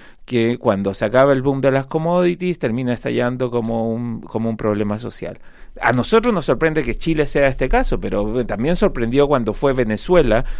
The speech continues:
el año ochenta y nueve con el Caracazo, porque entonces Venezuela era la democracia más estable de América Latina. Y a todo el mundo se sorprendió en Venezuela de decir, "Oye, mira lo que nos está pasando nosotros que éramos súper estables".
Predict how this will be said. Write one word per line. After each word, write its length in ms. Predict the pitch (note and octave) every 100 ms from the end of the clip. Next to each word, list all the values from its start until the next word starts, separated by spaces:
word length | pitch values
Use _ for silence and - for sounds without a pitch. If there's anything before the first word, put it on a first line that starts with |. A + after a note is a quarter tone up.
| - -
el 160 | G#2+
año 200 | A2+ B2
ochenta 320 | B2 B2 A2
y 60 | A2
nueve 260 | B2 C3 A#2+
con 120 | A2+
el 100 | A2+
Caracazo, 520 | A#2 A2 C#3 D#3+ F#3
porque 200 | C#3 A2
entonces 380 | G2+ B2 B2 B2+
Venezuela 480 | A2+ G#2 - A#2 A#2
era 140 | A2+
la 100 | G#2
democracia 480 | G#2+ G#2+ A2+ A2 B2
más 180 | A#2 A2+
estable 360 | - A2+ A2+
de 60 | A2+
América 340 | A#2 A2+ B2
Latina. 400 | C#3 F3+ A#3+ C3+ - - - - - - - - - - - - -
Y 200 | - G#3
a 80 | F#3+
todo 180 | - C3+
el 80 | C3+
mundo 240 | C#3 D3+
se 160 | C#3+ C3
sorprendió 600 | C#3+ A2+ A#2 B2+ C#3+ C#3+
en 200 | B2 C3+
Venezuela 560 | D3 C#3 B2+ C#3 D3 C#3+
de 140 | A#2
decir, 260 | A2 C3 D3+
"Oye, 220 | D#3+ A#2
mira 220 | D#3 D3
lo 160 | G#2+ G#2+
que 100 | A2
nos 160 | G#2
está 220 | G#2 C3
pasando 360 | B2 A#2 D3 D3
nosotros 400 | B2 A#2 B2 B2
que 60 | B2
éramos 280 | A#2+ A#2
súper 260 | - A#2+ A#2
estables". 520 | A2 A2 F#2+ - -